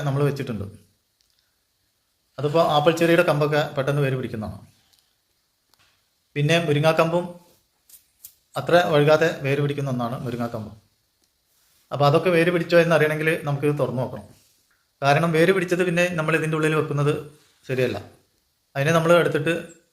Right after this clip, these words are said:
കുറച്ച് സൈഡിലൊക്കെ വെച്ച് പിന്നീട് വെയിലത്ത് വെക്കണം,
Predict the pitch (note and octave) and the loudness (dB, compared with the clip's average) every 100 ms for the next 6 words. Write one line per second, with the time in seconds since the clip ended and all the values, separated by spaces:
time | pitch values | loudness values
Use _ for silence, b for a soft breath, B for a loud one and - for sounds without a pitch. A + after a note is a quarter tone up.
0 | _ _ _ _ _ _ _ _ _ _ | _ _ _ _ _ _ _ _ _ _
1 | - D3 D#3 D#3+ E3 E3 D#3+ D#3 D#3 F3 | -10 -4 2 4 4 2 0 -4 -4 -8
2 | - _ C#3 C#3+ D#3 F3+ C3+ C3+ C#3 C3+ | -10 _ -6 -2 -2 -2 -2 -2 -2 -4
3 | A2 A2 | -6 -12